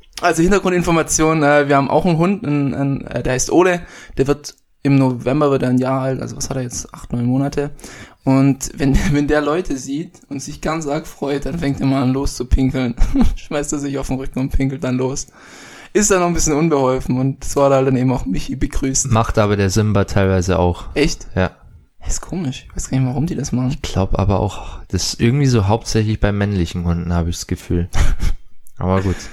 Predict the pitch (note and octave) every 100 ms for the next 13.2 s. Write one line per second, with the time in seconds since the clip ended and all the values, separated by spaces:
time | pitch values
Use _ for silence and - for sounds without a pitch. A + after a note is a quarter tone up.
0 | - - C#3 - C#3 C3+ - C3+ C3+ C3
1 | C#3 - A#2+ B2+ C#3 D#3+ - - - -
2 | G2 A2 A#2 - - - - A2 G2+ F#2+
3 | G#2+ G#2+ G#2 - A2+ A2 A2+ G#2+ A2+ G#2+
4 | - G2+ A#2 A2 G#2+ G#2 G3+ - G#3 G#2+
5 | A#3+ - C4 - D#4+ - - B2 G#2+ G2+
6 | G2+ G2+ G#2+ - - - - - - -
7 | - G2+ G2+ G2+ - - - - A#2+ -
8 | A#2 - A#2 - A2 G#2+ A#2 A#2 A2+ A#2
9 | G#2+ G2+ F#2+ F#2 G2+ G#2 A2+ G#2+ G#2 G2
10 | G2+ G2 - - F#2+ - - G#2 - G#2
11 | - G#2 - G2 G2 F#2 - G2 G2+ -
12 | F#2 - - F#2+ - F#2+ F2+ F2+ - G2+
13 | G2+